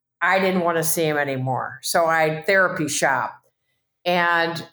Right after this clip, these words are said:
the last therapist I had before I got sober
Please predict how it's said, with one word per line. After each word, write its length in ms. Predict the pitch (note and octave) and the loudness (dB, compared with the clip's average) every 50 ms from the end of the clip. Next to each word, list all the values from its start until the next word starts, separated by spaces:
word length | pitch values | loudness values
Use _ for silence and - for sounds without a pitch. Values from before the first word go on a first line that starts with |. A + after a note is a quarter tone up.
| - _ | -20 _
the 140 | F3+ F3+ D#3+ | -2 -2 0
last 440 | D#3+ F3+ F#3+ G3+ A3+ B3 B3 - - | 2 2 2 2 2 0 0 0 2
therapist 420 | G#3+ G3 F#3+ G3 G3 F3 - F#3+ | 2 2 2 2 0 0 0 0
I 80 | E3+ E3+ | 0 0
had 320 | F3 F3 D#3+ D#3+ D#3+ D#3 | 0 0 0 0 0 0
before 420 | D#3 D3+ D3 - F#3+ F#3 F#3+ F#3+ | -2 -4 -4 -2 0 2 4 4
I 80 | F3+ D#3+ | 4 2
got 260 | D3 D3+ C#3+ C#3 C#3 - | 2 2 0 2 0 0
sober 580 | - D#3 D3 C#3+ D3 C#3+ C#3 C3+ C3 B2+ - | 0 2 0 2 0 0 -2 -2 -4 -8 -12